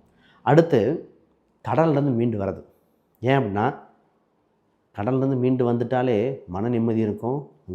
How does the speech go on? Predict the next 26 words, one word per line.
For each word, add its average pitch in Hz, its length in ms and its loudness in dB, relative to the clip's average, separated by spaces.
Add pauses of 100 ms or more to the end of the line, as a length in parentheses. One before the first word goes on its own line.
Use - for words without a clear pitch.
கௌரவம் 135 500 4
நிலைச்சு 117 300 0
நிக்கும். 123 380 -4 (360)
இந்த 131 380 2
ரெண்டும் 151 160 0
இன்றைய 123 440 2
காலகட்டத்துல 117 680 0
முக்கியமானதா 98 520 -4
இருக்கு. 87 280 -10
இதை 101 80 -4
பத்தி 113 220 -6
தெள்ள 110 240 -2
தெளிவா 113 480 0 (400)
பிரிச்சு 147 260 0
பிரிச்சு 127 300 -2
பேச 107 280 -4
போறோம். 113 300 -4
ஒரு 143 160 -4
சில 117 180 0
நட்சத்திர 175 360 2
ரீதியாகவும் 127 380 6
பேச 110 240 -2
போறேன். 98 220 -6 (840)
இதுல - 20 -6
பாத்தீங்கன்னா, 117 600 0 (180)
அஸ்வினி, 120 560 -2